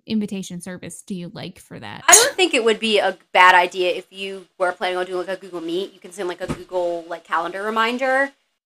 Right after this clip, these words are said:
Speaker 2: And I
Speaker 1: Mm-hmm.
Speaker 2: think that wouldn't be a bad idea because, like, for me, if I don't write it on my calendar, I'm gonna forget it. Like,
Speaker 1: Mm-hmm.
Speaker 2: as a matter of fact, like, I was supposed to go get my oil change last week, and I for-, literally forgot 'cause I didn't write it on my calendar. I did not go get my oil change. And I didn't remember until Erin asked me if I got my oil change, and I was like, "I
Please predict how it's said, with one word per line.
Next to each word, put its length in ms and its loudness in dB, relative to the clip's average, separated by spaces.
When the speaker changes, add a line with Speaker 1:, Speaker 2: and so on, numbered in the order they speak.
Speaker 2:
And 120 0
I 60 0
Speaker 1:
Mm-hmm. 80 -4
Speaker 2:
think 280 -2
that 200 8
wouldn't 180 -2
be 100 2
a 40 4
bad 180 4
idea 320 2
because, 360 -4
like, 160 0
for 100 -8
me, 220 0
if 100 0
I 100 6
don't 100 2
write 120 4
it 100 2
on 80 -2
my 80 -6
calendar, 480 0
I'm 140 -4
gonna 180 -4
forget 340 -6
it. 180 -20
Like, 160 -16
Speaker 1:
Mm-hmm. 400 -2
Speaker 2:
as 100 -8
a 60 2
matter 200 10
of 60 2
fact, 240 6
like, 220 -2
I 100 8
was 100 2
supposed 220 -10
to 40 -20
go 160 0
get 140 -8
my 80 -12
oil 160 -2
change 380 -2
last 240 0
week, 140 -12
and 80 -8
I 60 -6
for-, 160 -12
literally 300 2
forgot 460 -12
'cause 100 -12
I 60 -4
didn't 140 -10
write 100 -18
it 40 -8
on 140 -8
my 80 -12
calendar. 260 -18
I 60 -4
did 140 -10
not 160 -6
go 60 -20
get 120 -16
my 80 -16
oil 160 -16
change. 360 -20
And 120 8
I 40 8
didn't 220 4
remember 280 6
until 180 4
Erin 220 6
asked 220 6
me 60 -6
if 80 -8
I 100 2
got 100 2
my 100 0
oil 200 -2
change, 260 -8
and 80 -8
I 40 -6
was 160 -12
like, 180 -18
"I 360 2